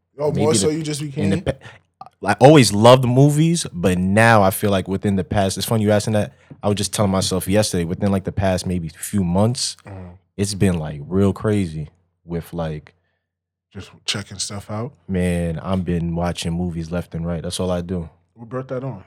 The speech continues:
Speaker 1: The sudden
Speaker 2: Was there
Speaker 1: influx of it?
Speaker 2: anything specific that brought that on? Um,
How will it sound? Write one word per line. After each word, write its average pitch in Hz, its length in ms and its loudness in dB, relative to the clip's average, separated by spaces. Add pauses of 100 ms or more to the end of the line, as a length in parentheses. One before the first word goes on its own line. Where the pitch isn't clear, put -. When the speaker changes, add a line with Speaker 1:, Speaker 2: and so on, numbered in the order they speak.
Speaker 1:
The 98 80 -20
sudden 104 440 -10
Speaker 2:
Was 92 200 -8
there 101 140 -6
Speaker 1:
influx 92 100 -8
of 92 60 -4
it? - 20 -2
Speaker 2:
anything 95 600 -6
specific - 1120 -8 (520)
that 80 220 -16
brought 85 280 -12
that 82 200 -10
on? 87 640 -8 (580)
Um, 196 680 -4